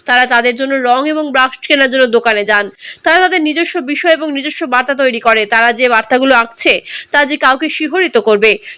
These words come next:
তরুণরা কি স্বপ্ন দেখছে, তা যে কেউ তাদের মধ্যে পড়তে পারে। তাদের স্বপ্নকে সত্যি করাই আমাদের কাজ। এদিকে আরেকটি নিউজ হচ্ছে, ডক্টর ইউনূস আমাদের অহংকারের ধন, জি এম কাদের।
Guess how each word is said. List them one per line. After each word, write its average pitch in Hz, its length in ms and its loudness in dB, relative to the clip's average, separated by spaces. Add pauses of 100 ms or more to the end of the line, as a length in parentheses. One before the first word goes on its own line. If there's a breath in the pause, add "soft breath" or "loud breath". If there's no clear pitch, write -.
তরুণরা 294 380 6
কি 285 140 -2
স্বপ্ন 285 340 2
দেখছে, 277 280 0
তা 247 220 2
যে 254 200 0 (400)
কেউ 311 200 4
তাদের 262 280 2
মধ্যে 262 260 0
পড়তে 247 300 0
পারে। 220 320 0 (280 loud breath)
তাদের 262 180 4
স্বপ্নকে 277 400 -2
সত্যি 269 320 -4
করাই 254 280 2
আমাদের 196 300 -4
কাজ। 185 380 -2 (1400 loud breath)
এদিকে 302 260 4
আরেকটি 339 420 0
নিউজ 240 300 -6
হচ্ছে, 220 320 0 (320 loud breath)
ডক্টর 240 340 2
ইউনূস 254 340 -2
আমাদের 262 260 0
অহংকারের 269 580 0
ধন, 294 280 0
জি 254 260 0
এম 240 120 2
কাদের। 214 360 0